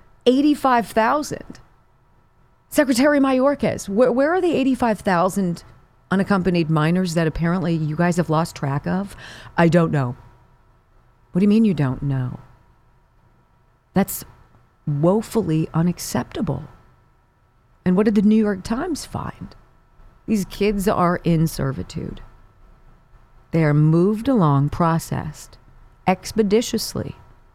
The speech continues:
So there's no logjam, right? The optics would be bad. We don't care about the human being who is a child, whose most basic formative years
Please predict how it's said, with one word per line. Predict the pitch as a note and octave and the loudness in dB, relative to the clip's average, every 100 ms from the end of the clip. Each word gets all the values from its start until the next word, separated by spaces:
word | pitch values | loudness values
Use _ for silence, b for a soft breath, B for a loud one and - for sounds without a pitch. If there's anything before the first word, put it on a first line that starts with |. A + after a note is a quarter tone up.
| _ _ _ _ _ _ | _ _ _ _ _ _
So | - E3+ | -4 0
there's | F3+ D#3+ | 2 4
no | G3 A3 | 4 2
logjam, | G3+ G3 G#3 F3 - - - - F3 - _ _ _ _ _ _ _ _ _ _ _ _ E3 | 2 -2 -4 -8 -10 -10 -10 -12 -12 -18 _ _ _ _ _ _ _ _ _ _ _ _ -4
right? | E3 G3+ - - - _ - | -2 -2 -6 -16 -20 _ 2
The | A3 - | 2 4
optics | G#3+ G3+ - G3+ - F3+ | 2 2 0 -2 -2 0
would | F3 | 0
be | D3 D3+ | 2 0
bad. | C#3 C#3 C3 D3 | 0 -2 0 2
We | |
don't | A#3 C4+ | 2 0
care | - C#4 C4 | -2 -4 -2
about | G3 F3+ E3+ | -2 -4 -4
the | |
human | D#3 F3+ E3 C#3+ C3+ | -4 0 0 0 -2
being | D3 D3 B2 - D#3+ - _ _ _ _ | -2 -2 -4 -10 -14 -18 _ _ _ _
who | E3 | -4
is | D#3+ C#3+ | -2 -2
a | |
child, | C#3 - D3+ C#3 C3+ - - _ _ _ _ _ _ _ _ _ _ _ _ _ _ _ _ _ | -4 -2 -2 -2 -8 -12 -16 _ _ _ _ _ _ _ _ _ _ _ _ _ _ _ _ _
whose | F#3+ D#3+ | 0 2
most | F3+ E3+ - E3 C#3 | 2 2 0 -4 -2
basic | - E3+ F#3+ - G#3+ - - _ | 0 0 0 -4 -6 -8 -20 _
formative | - - F#3 F#3 F#3+ E3+ D3+ | -16 -4 0 0 0 0 -2
years | D3 D3+ D#3+ D3 - - - | -2 -2 -2 -4 -8 -14 -16